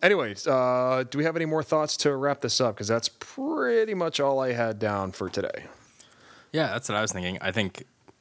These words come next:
Speaker 2: you know, like we said, the other aspects, the more detailed questions about exact sets, reps, periodization,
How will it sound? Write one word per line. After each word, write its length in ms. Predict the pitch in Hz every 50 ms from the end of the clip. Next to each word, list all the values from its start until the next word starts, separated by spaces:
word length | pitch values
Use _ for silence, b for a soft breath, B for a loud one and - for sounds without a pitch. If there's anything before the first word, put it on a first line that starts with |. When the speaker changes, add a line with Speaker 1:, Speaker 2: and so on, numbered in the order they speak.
| _
Speaker 2:
you 80 | - 92
know, 220 | 87 80 80 90
like 180 | 92 87 87 -
we 80 | 92 87
said, 360 | - - 98 87 82 78 73 -
the 340 | - 85 80 76 76 78 - _ _ _ _ _
other 320 | 87 90 92 92 87 82 -
aspects, 540 | 80 80 82 - - - 78 82 - - -
the 40 | 101
more 120 | 95 92
detailed 360 | 85 90 92 85 - 92 90
questions 320 | - 85 82 - - 85 80
about 300 | 78 76 - 76 - - _ _ _ _ _ _ -
exact 680 | 87 85 - 98 90 82 82 - - _ - - - - - -
sets, 420 | - 80 - 98 87 - - -
reps, 420 | - 90 85 - - - - - - B B B B B B B B B B -
periodization, 960 | 127 120 117 113 104 95 98 98 95 - - 95 87 85 85 85 82 85